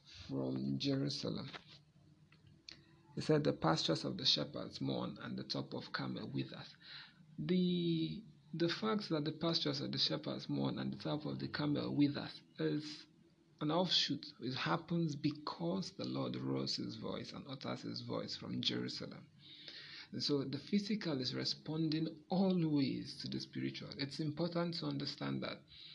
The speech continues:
when something happens physically, right, they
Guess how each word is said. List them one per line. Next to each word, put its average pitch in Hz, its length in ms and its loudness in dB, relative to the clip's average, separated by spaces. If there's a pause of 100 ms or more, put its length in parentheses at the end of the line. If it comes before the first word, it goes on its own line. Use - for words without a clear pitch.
(320)
when 190 140 4
something 156 420 2
happens 151 840 0 (800)
physically, - 640 -4 (840)
right, 69 240 -2 (800)
they 139 600 4